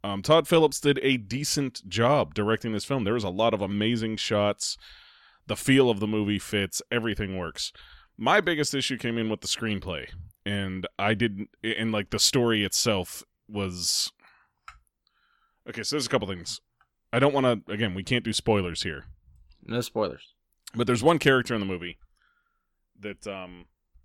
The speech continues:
Speaker 1: as an actress, appeared on a sitcom that basically plays the exact same role in this movie that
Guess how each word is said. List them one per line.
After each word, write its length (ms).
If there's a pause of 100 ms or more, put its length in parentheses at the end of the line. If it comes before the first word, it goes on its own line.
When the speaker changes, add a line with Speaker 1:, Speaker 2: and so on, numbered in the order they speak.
(2000)
Speaker 1:
as 160
an 160
actress, 640 (160)
appeared 460
on 200
a 160
sitcom 580 (400)
that 200
basically 400
plays 300
the 120
exact 420
same 300
role 340 (280)
in 140
this 180
movie 280
that 200